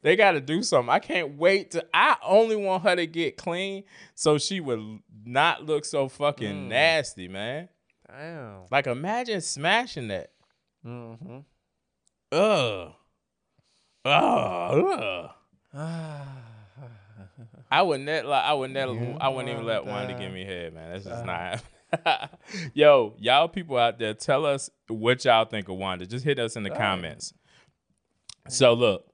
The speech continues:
Speaker 1: I'll, so we see Wanda, you know what I mean?
Speaker 2: Yeah,
Speaker 1: Wanda's doing
Speaker 2: true.
Speaker 1: the thing. She,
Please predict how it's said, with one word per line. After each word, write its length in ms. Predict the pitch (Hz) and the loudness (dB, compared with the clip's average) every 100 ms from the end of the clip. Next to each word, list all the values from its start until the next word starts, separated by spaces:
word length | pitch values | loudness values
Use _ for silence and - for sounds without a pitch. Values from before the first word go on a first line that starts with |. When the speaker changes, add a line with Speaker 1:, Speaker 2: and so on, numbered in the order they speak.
| - | -2
Speaker 1:
I'll, 380 | 101 113 107 - | 0 0 -2 -2
so 180 | 120 107 | 0 0
we 140 | 117 | 0
see 180 | - 156 | -4 -4
Wanda, 540 | 143 127 123 123 120 | 0 0 0 0 -2
you 80 | 113 | -4
know 80 | 117 | -4
what 60 | 113 | -4
I 40 | |
mean? 180 | 110 110 | -6 -6
Speaker 2:
Yeah, 60 | 110 | -4
Speaker 1:
Wanda's 300 | 113 117 113 | -4 -4 -6
doing 180 | 113 113 | -4 -4
Speaker 2:
true. 80 | |
Speaker 1:
the 40 | 107 | -4
thing. 180 | 113 107 | -4 -4
She, 240 | 123 | -6